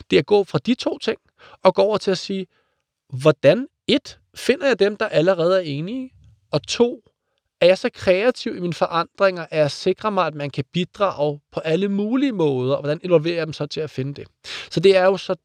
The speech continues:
dejligt firkantet, det her. Jeg elsker, øh, firkantede ting.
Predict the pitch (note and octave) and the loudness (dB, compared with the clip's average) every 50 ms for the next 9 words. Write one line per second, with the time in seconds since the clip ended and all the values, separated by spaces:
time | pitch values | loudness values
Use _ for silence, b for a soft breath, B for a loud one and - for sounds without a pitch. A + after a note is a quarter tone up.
0 | _ _ - E3 B2+ C#3+ D#3 E3+ F3+ F#3 D#3+ - - - D#3 D3+ D#3 - E3+ D#3 | _ _ -2 0 0 0 0 -2 -2 -4 -6 -6 -4 -2 0 0 0 -2 -4 -6
1 | C#3 - C#3 C3+ C#3+ A#2+ B2+ C3+ C3+ C3+ C3+ C3+ C3+ C3+ - - C#3+ C#3+ D3+ - | -4 -8 -8 -6 -4 -4 -4 -4 -4 -4 -2 0 0 0 0 0 -2 -2 -2 -2
2 | - - F3 D3+ C#3+ C#3+ - - C3+ C3 B2+ - - - C3 B2+ - - D3+ C3+ | -2 -4 -4 -4 -4 -4 -6 -6 -4 -4 -4 -6 -4 -2 -2 -2 -2 -4 -6 -8
3 | - B2 A#2+ - A3 B3+ | -8 -12 -2 0 0 0